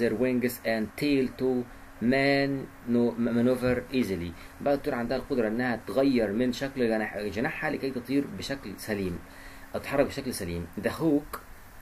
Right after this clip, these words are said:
with its large wingspan.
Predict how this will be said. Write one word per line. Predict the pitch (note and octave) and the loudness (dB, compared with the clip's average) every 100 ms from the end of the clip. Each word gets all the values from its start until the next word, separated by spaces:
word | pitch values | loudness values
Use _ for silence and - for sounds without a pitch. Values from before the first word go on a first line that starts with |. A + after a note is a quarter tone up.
| - | -2
with | B2+ D3 C#3+ - C#3+ | 6 6 6 2 2
its | C#3+ - | 2 -4
large | A#2 A#2+ C#3+ D3 D3+ C#3 A#2+ - G#2+ | 0 2 4 2 0 -2 -6 -4 2
wingspan. | C3 C3 B2+ - - - G2 F2+ | 2 2 -2 -4 -4 0 0 0